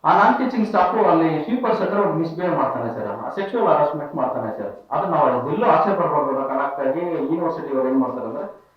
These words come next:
ಒಂದ್ ಸಭೆ ಮಾಡಿ ಅವ್ರನ್ನ ರಿಮೂವ್ ಮಾಡ್ಬಿಡ್ತಾರೆ ಸರ್. ಯಾವತ್ತು? ಇಪ್ಪತ್ತೊಂದು ಎಂಟು ಎರಡ್ ಸಾವಿರದ ಇಪ್ಪತ್ತೈದನೇ ತಾರೀಕು ಇಲ್ಲಿ ಕ್ಲಿಯರ್ ಆಗಿ ಬರ್ದು ಸೈನ್ ಆಗ್ತಾರೆ ಸರ್. ಅವನ, ಅವನ ರಿಜಿಸ್ಟರ್ ಅಲ್ಲಿ, ನಾನ್ ಟೀಚಿಂಗ್ ರಿಜಿಸ್ಟರ್ ಅಲ್ಲಿ ಕ್ಲಿಯರ್ ಆಗಿ ಸೈನ್ ಆಗ್ತಾರೆ ಸರ್. Relieved from service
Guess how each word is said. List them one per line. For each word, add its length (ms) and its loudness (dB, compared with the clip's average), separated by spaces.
ಒಂದ್ 160 2
ಸಭೆ 320 4
ಮಾಡಿ 300 4
ಅವ್ರನ್ನ 340 4
ರಿಮೂವ್ 280 4
ಮಾಡ್ಬಿಡ್ತಾರೆ 520 0
ಸರ್. 140 -6
ಯಾವತ್ತು? 540 -2
ಇಪ್ಪತ್ತೊಂದು 640 2
ಎಂಟು 240 0
ಎರಡ್ 200 2
ಸಾವಿರದ 220 0
ಇಪ್ಪತ್ತೈದನೇ 580 -4
ತಾರೀಕು 280 -6
ಇಲ್ಲಿ 280 -8
ಕ್ಲಿಯರ್ 300 2
ಆಗಿ 120 2
ಬರ್ದು 220 0
ಸೈನ್ 240 -2
ಆಗ್ತಾರೆ 300 -2
ಸರ್. 100 -6
ಅವನ, 200 -4
ಅವನ 340 0
ರಿಜಿಸ್ಟರ್ 300 -2
ಅಲ್ಲಿ, 200 -4
ನಾನ್ 180 0
ಟೀಚಿಂಗ್ 320 -6
ರಿಜಿಸ್ಟರ್ 340 -6
ಅಲ್ಲಿ 140 -8
ಕ್ಲಿಯರ್ 260 -2
ಆಗಿ 140 -6
ಸೈನ್ 220 -4
ಆಗ್ತಾರೆ 300 -8
ಸರ್. 220 -16
Relieved 440 4
from 220 4
service 500 2